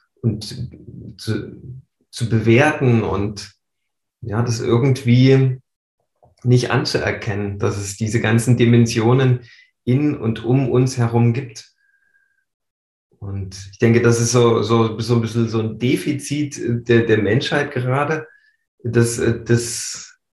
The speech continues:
dass man sich zu sehr in der Dreidimensionalität, äh, aufhält und beschäftigt und, und nicht bereit ist, noch, äh, so in diese anderen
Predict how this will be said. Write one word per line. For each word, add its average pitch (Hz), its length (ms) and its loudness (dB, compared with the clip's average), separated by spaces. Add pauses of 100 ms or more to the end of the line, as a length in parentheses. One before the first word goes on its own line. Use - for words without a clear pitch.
(540)
dass 113 160 -10
man 123 160 6
sich 117 240 2
zu 165 440 -2
sehr 123 920 0
in 123 140 2
der 117 160 4
Dreidimensionalität, 117 1700 0
äh, 110 400 -6 (600)
aufhält 127 600 0
und 120 200 -2
beschäftigt 120 720 -2
und, 113 380 -2 (920)
und - 420 -2
nicht - 560 -2
bereit 123 540 -2
ist, 117 240 0
noch, 120 440 2
äh, - 260 -10
so 120 260 4
in 117 180 2
diese 117 240 -2
anderen 123 840 0